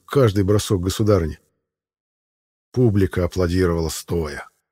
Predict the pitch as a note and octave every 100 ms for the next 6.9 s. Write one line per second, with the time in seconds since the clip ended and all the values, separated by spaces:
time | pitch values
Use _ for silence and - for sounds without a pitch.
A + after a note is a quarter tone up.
0 | _ _ _ _ _ _ _ _ E2 D#2
1 | D#2+ B2 C3 A#2 - G#2 A#2 - G2 F#2+
2 | G2 G#2+ G2+ F2+ F2+ F2 F2 C3+ A#2 -
3 | _ G2 G2+ B2 C3 D3 C3 B2 C#3 A#2+
4 | A2+ G2 G#2 B2+ C#3 D#2+ - _ _ _
5 | _ G#2 A2 A2 A#2 C#3+ C3 G#2+ B2 B2+
6 | - B2+ - F#2 - A2+ A2 -